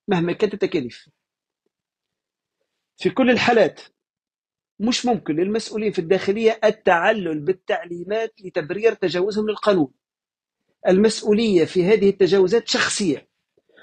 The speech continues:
وكل من يتورط في هذه الجريمة ستتم محاسبته عاجلًا أو آجلًا. خلينا من مسؤولية الداخلية، هات نشوف مسؤولية هيئة الانتخابات اللي أعلنت ولايتها الكاملة على العملية الانتخابية.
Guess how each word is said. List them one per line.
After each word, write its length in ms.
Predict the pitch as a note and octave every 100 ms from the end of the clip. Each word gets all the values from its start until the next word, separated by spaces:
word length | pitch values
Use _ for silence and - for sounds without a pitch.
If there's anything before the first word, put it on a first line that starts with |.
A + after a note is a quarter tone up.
| _
وكل 380 | E3 - C#4+ A#3
من 180 | G3+ G3+
يتورط 480 | F#3+ G3+ A#3+ F#3
في 160 | - F#3+
هذه 140 | F#3+
الجريمة 400 | G3 D#3 G3 B3
ستتم 360 | A3+ A#3+ A3+ A3
محاسبته 720 | G3 F3+ F3 - G#3+ A3 - _ _
عاجلًا 580 | D3+ D3 G#3 A3 A3+ A3 -
أو 160 | F#3+
آجلًا. 300 | D#3 B2 A#2 _ _ _ _ _ _ _ _ _ _ _ _ _ _ _
خلينا 400 | - E3+ G#3+ C4+
من 100 | A3+
مسؤولية 320 | G3+ F#3 E3+
الداخلية، 500 | E3 D3 D3+ C3+ B2 - _
هات 220 | D3 A#3+ A#3+
نشوف 260 | G#3+ B3
مسؤولية 420 | A3 G3+ A3 A3 G#3
هيئة 200 | G3+ F#3
الانتخابات 560 | F3+ - E3 C#3 A2 - _ _ _ _ _ _ _ -
اللي 220 | D#3 E3+ -
أعلنت 480 | A3+ A#3 A#3+ B3
ولايتها 520 | G#3 F3+ F3+ G3+ A#3+ F3
الكاملة 640 | D3+ G#3 G#3+ E3+ D3 F3
على 180 | G#3 F#3+
العملية 340 | F3+ F3 E3+
الانتخابية. 520 | D#3+ C#3+ - B2 G#2